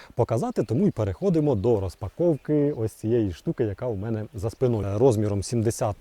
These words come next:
сантиметрів, називається він, е, Bullpup сімдесят, е, рюкзак, має рюкзачні лямки, саме рюкзачні, тому що, м, мені здається, вони будуть зручніші, якщо кудись прямо,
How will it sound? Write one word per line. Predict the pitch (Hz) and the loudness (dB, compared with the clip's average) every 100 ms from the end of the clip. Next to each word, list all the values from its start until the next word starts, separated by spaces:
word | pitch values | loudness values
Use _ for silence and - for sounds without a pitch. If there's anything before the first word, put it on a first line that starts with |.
| 107 | -10
сантиметрів, | 113 107 120 226 202 | -6 -4 -4 -4 -2
називається | 127 101 113 107 95 110 | -2 0 0 -2 -2 -2
він, | 110 101 - - - - | -2 -2 -8 -20 -20 -4
е, | 104 95 95 - - | 0 0 0 -6 -2
Bullpup | 104 139 - 117 98 | 4 4 4 0 -2
сімдесят, | - 113 101 110 185 226 - | -4 -4 -2 -4 -4 -8 -6
е, | 113 107 | -4 0
рюкзак, | 104 101 98 185 - | 0 -2 -2 -4 -4
має | 110 104 101 | -6 -4 -4
рюкзачні | 95 98 101 - 98 | -2 -2 -4 -6 -8
лямки, | 104 156 180 214 | -6 -6 -4 -6
саме | - 107 104 | -4 -4 -2
рюкзачні, | 104 95 139 - 208 202 | -2 0 -2 -2 -4 -2
тому | 123 120 | 0 -2
що, | - - 107 - - - - - | -4 -6 -6 -6 -10 -10 -8 -4
м, | 110 110 | 0 2
мені | 147 | 4
здається, | 110 120 113 120 | 4 4 4 4
вони | 120 | 4
будуть | 113 120 | 6 6
зручніші, | 101 127 - 214 240 127 | 4 2 2 0 2 0
якщо | 110 - 127 | 0 2 0
кудись | 110 113 - | 2 0 -2
прямо, | 113 113 101 | -6 -4 -6